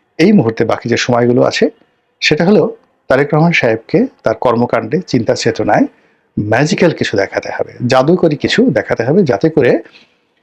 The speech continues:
ভোট কেন্দ্রে ভোটার আসে, ভোট প্রশ্নবিদ্ধ না হয় এবং তিনি তার দলকে নিয়ে যে বিজয়,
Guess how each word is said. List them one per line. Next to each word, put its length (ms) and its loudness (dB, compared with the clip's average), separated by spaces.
ভোট 180 2
কেন্দ্রে 220 2
ভোটার 260 0
আসে, 240 -2
ভোট 280 0
প্রশ্নবিদ্ধ 460 -4
না 180 0
হয় 260 -4
এবং 140 2
তিনি 240 2
তার 140 0
দলকে 300 -2
নিয়ে 220 2
যে 120 -4
বিজয়, 440 0